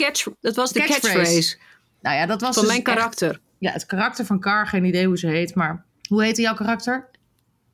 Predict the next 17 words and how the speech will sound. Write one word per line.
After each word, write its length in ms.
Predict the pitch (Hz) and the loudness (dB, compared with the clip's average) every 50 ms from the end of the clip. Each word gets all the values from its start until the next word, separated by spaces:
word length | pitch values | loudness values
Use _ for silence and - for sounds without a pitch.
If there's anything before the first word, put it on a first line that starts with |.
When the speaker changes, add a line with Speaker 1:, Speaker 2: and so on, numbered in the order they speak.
| _ _ _ _ _ - | _ _ _ _ _ -12
Speaker 2:
Nou, 140 | - 151 - | -10 -8 -2
laat 160 | 185 196 196 185 | 0 0 2 2
maar, 180 | 175 160 156 | 2 0 0
want 160 | 156 185 185 | 2 0 0
dan 120 | 185 214 202 | 2 2 0
zijn 220 | 190 233 214 202 | 2 2 2 2
we 60 | 196 | 2
over 240 | 202 208 202 196 220 | 2 2 2 2 2
zes 240 | 202 - 226 220 220 | 2 2 0 0 2
jaar 140 | 240 220 202 | 2 2 2
nog 180 | 214 226 226 - | 2 2 2 2
bezig. 180 | 240 214 - - 190 196 | 0 0 0 2 2 2
Speaker 1:
Nee, 80 | 202 202 | 4 4
joh, 140 | 196 202 196 | 4 4 4
laat 200 | 202 214 220 208 | 2 2 2 2
maar, 200 | 190 180 175 175 | 0 0 2 0
nee. 260 | 185 196 208 294 | 0 0 0 0